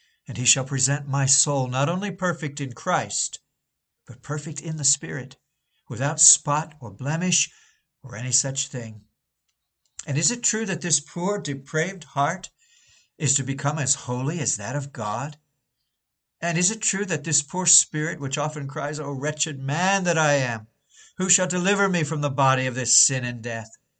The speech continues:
shall get rid of sin and death? I shall have no evil things to vex my ears, no unholy thoughts to disturb my peace. Oh, happy hour!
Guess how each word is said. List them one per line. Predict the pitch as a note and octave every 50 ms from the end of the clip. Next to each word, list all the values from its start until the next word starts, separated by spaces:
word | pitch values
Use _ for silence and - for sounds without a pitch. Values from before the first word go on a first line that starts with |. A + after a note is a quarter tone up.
| _ _ _ _ _ _ _ _ _ _ _ _ _ _
shall | - - - A#2+ A2
get | A2 A#2+ - -
rid | F#2+ G2 G#2+ B2+ D3
of | F#3+ F#3+
sin | - - G3 F#3+ G3
and | G3+ G#3 G3+
death? | - F3+ A3 A3+ - - _ _ _ _ _ _ _ _ _ _ _ _ _ _ _ _ _ _ _ -
I | C#3+
shall | C#3+ - D3 A#2+
have | C#3 C#3+ C3+
no | B2+ C3 D3 E3 -
evil | - C3+ C#3 C3+ E3 E3
things | D#3 - - - C#3+ C#3 D3+ D#3+ F3 E3+ D3+ -
to | - C3 A#2 A#2+ - - - -
vex | C3+ G2+ C#3 C#3+ - C#3+ - - - -
my | D3+ D#3 D#3 - -
ears, | D3 C3+ C#3+ D#3 E3 D#3 C3+
no | D3 D3+ D3+ D3+
unholy | D#3 D#3 D3+ D#3 D#3 D#3+ E3 D3+
thoughts | - - - D3+ D3 E3 E3+ - - -
to | - - C3 C3 - - - - _ -
disturb | C3 C3+ C3+ - - - - D3 D#3 E3 D#3+
my | C#3+ B2+ A2+ A2+
peace. | A2+ - - - E3 F3+ F#3 F3+ - -
Oh, | D#3+ F3+ F3+ C#3+ - - - _ _ _ _ _ - - _ _ _ -
happy | - C3 D3+ F3+ F3 - C3 -
hour! | A2 A#2 C#3+ E3+ A3 A#3 G3+ A#2 - -